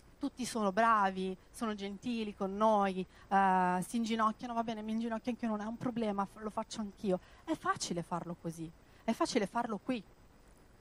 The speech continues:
ma la sfida è farlo fuori da qua, nelle proprie case, quando magari hai un marito o una moglie con cui non vai d'accordo, quando magari i tuoi figli, eh, ti fanno impazzire, strillano tutto il giorno,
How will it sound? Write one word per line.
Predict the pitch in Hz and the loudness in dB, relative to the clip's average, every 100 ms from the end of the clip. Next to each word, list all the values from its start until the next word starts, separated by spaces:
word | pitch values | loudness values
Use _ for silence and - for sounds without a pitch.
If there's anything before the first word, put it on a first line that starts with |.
| - - - | -20 -18 2
ma | 226 | 6
la | 254 | 6
sfida | 277 - 220 196 | 4 -4 -2 -2
è | |
farlo | - 180 180 | 0 0 0
fuori | - 233 196 | 2 0 0
da | 170 165 | -2 -2
qua, | 170 165 - - - - - - - - - - - - - | -2 -4 -10 -20 -20 -20 -20 -20 -20 -20 -20 -20 -20 -20 -8
nelle | 214 202 | -2 0
proprie | 196 - 180 | 0 -2 0
case, | 269 240 226 233 233 - - - - - | 2 4 2 0 -2 -6 -20 -20 -20 -8
quando | - 190 | -2 0
magari | 190 185 180 180 | 0 0 0 2
hai | 180 | 0
un | 185 | 0
marito | 180 190 185 190 | -2 -2 -4 -2
o | |
una | 180 | -2
moglie | 180 180 180 | -2 -4 -4
con | 185 | -8
cui | - | -6
non | 190 180 | -4 -2
vai | 175 | -4
d'accordo, | 170 - 226 208 202 202 | -4 0 4 4 2 -2
quando | - 180 | -2 -4
magari | 180 180 180 | -4 -4 -6
i | 175 | -6
tuoi | 185 | -8
figli, | - - 185 175 180 - - - | -10 -10 -8 -4 -4 -6 -14 -10
eh, | - 180 175 | -2 0 0
ti | 202 | -4
fanno | 196 185 | -4 0
impazzire, | 185 175 180 - - 202 190 | 0 -2 -8 -8 -6 -4 -4
strillano | - - 208 196 180 175 | -4 -4 -2 0 0 -2
tutto | - - 190 | -6 -6 -2
il | 185 | -2
giorno, | 180 190 185 185 190 185 | -2 0 -2 -2 -2 -2